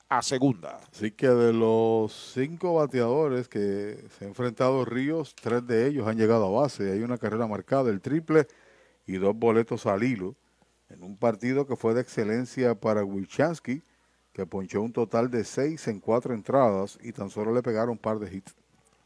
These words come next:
Speaker 1: Se reúne el cuadro de los indios para animar al zurdo Willy Ríos, que ha lanzado bien en lo que va de temporada.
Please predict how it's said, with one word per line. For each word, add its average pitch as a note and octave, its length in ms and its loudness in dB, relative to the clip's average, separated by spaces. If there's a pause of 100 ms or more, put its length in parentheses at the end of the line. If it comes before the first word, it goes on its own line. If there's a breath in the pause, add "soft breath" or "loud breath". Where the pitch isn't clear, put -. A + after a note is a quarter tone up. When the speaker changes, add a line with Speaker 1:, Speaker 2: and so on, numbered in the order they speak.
(160)
Speaker 1:
Se - 180 -6
reúne G#3+ 380 2
el D#3+ 100 2
cuadro F#3+ 420 4
de D3+ 60 6
los C#3+ 220 4
indios C3+ 640 4
para B2+ 360 -2
animar F3+ 800 -2
al B2 400 2
zurdo C#3 440 4
Willy C#3 360 4
Ríos, D#3 420 0
que B2+ 120 -2
ha - 20 0
lanzado B2 460 2
bien D#3 240 0
en D3 100 -6
lo A#2 140 2
que A2 60 0
va B2 140 0
de C3 120 -2
temporada. A#2 880 0